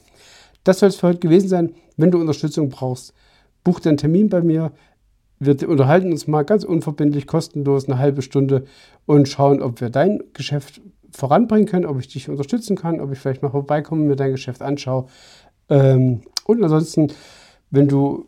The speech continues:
vielleicht sagst, „Oh nee, das geht mir zu schnell, ich will erst mal kennenlernen“, du hast die Möglichkeit, auf meiner Webseite dir, ähm,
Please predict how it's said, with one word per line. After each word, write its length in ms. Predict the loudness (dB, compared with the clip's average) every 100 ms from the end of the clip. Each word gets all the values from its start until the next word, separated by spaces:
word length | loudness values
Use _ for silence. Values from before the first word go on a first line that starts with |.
| _
vielleicht 460 | -4 0 0 -4 -2
sagst, 220 | -2 0
„Oh 180 | -2 0
nee, 140 | 0
das 180 | -2 -2
geht 180 | -2 0
mir 120 | -2
zu 100 | -2
schnell, 280 | 4 6 6
ich 160 | 4
will 100 | -2
erst 200 | -4 -4
mal 120 | -4
kennenlernen“, 500 | 0 2 2 0 0 -4 -20 _
du 120 | -2 0
hast 200 | 0 -2
die 60 |
Möglichkeit, 600 | -4 -4 -8 -10 -12 -12
auf 100 | -12
meiner 220 | -10 -6
Webseite 540 | -6 -6 -4 -2 -2 -6 _ _ _ _
dir, 340 | 0 2 2 -4 _ -4
ähm, 480 | -2 0 -2 -6